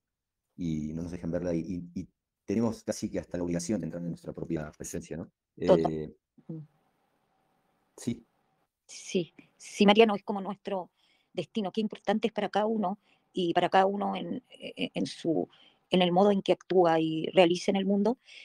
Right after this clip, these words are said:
Speaker 2: tener este centro de inspiración, ¿ah?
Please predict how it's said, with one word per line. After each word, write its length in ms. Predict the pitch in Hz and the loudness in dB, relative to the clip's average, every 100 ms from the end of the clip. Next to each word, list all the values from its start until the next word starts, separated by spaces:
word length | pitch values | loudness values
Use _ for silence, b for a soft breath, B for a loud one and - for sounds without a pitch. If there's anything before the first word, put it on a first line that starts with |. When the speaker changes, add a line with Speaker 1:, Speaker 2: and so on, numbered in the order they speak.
| B B - | B B 2
Speaker 2:
tener 200 | 196 220 | 6 6
este 220 | - 202 | 4 -6
centro 340 | - 208 214 | -2 -2 2
de 60 | 202 | 0
inspiración, 840 | 185 - 175 160 - - 170 147 - | -2 -6 -4 -4 -8 -6 -4 -4 -4
¿ah? 120 | 170 | -8